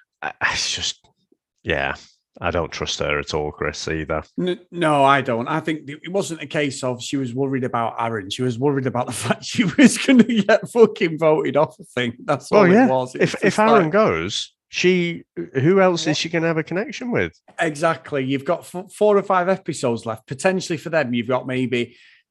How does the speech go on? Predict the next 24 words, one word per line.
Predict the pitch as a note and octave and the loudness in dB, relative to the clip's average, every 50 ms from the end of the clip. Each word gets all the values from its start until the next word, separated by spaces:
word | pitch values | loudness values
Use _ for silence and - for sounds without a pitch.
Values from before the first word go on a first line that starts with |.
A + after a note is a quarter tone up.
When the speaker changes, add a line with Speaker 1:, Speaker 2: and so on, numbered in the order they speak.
| _ | _
Speaker 2:
five | - - - - _ - D3 D3 D#3 E3 E3 D#3+ D3+ C3+ | -20 -20 -20 -14 _ -8 -4 -2 -2 0 0 -2 -2 0
days | - E3+ F3 F3 F#3 F#3 D#3 - | 0 2 2 2 0 0 0 2
left | F3+ F3+ F3+ F3 - - | 2 2 2 0 -2 -2
in | F#3 F3+ F3+ F3+ | -2 0 0 -2
the | F3+ | -2
villa. | D3+ F3+ F#3 G3 A3 A#3+ A3 | 0 0 0 0 0 -2 -2
So | - - G3+ | -4 -4 -2
maybe | F#3 G#3 G#3 F3+ D#3+ D3+ | 0 0 0 0 -2 -6
similar | - - - F3 D#3 D#3+ D#3+ D#3 | -6 -4 -4 -2 -2 -2 -2 -4
to | D3+ - D#3+ | -4 -4 -4
the | D3 D3+ D3 | -2 0 -2
episodes. | D#3 D#3 - F3+ E3+ - G3 F#3+ F#3+ F#3+ F#3 F#3 - - - - - _ _ - | -2 -2 -6 -8 -4 0 2 2 4 2 2 0 -4 -14 -20 -20 -20 _ _ -10
She's | - - G3+ F3+ | -6 -4 -2 0
not | G#3 A#3 A#3 | 0 0 0
gonna | G3 F#3 D#3+ | -2 -2 -2
get | D3 C3+ E3 D#3 - | -2 -2 -2 -2 -4
with | D3+ C3 | -6 -8
someone. | - - B2 A#2 A2+ A2+ A#2+ | -6 -4 -4 -2 -2 -2 -2
They're | C#3+ | -2
not | E3 G3+ G#3+ G3+ | -2 -4 -4 -2
bringing | G3+ G3 F3+ E3+ D#3+ | -2 -2 -2 -2 -4
anyone | D3+ D3+ D3 C#3 C3 B2 | -2 -2 -2 -2 -2 -4
back | A#2+ A#2 A2 - - | -4 -6 -8 -10 -12
in. | A#2 G2 F#2 F#2 - | -12 -12 -12 -12 -16